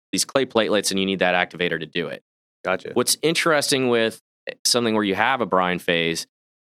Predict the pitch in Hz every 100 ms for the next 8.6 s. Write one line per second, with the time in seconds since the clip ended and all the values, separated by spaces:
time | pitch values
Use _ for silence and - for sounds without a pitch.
0 | - 113 104 107 - 139 165 180 - 135
1 | 107 - 117 123 120 113 - - 113 110
2 | 104 - _ _ _ _ _ - 101 101
3 | 92 90 87 _ - 123 117 113 - 120
4 | 107 - - - 135 135 127 120 113 -
5 | 104 - 113 101 - - - - 143 156
6 | 170 147 123 107 113 113 107 95 95 101
7 | 98 98 92 - 110 110 110 101 82 104
8 | - 101 90 90 87 85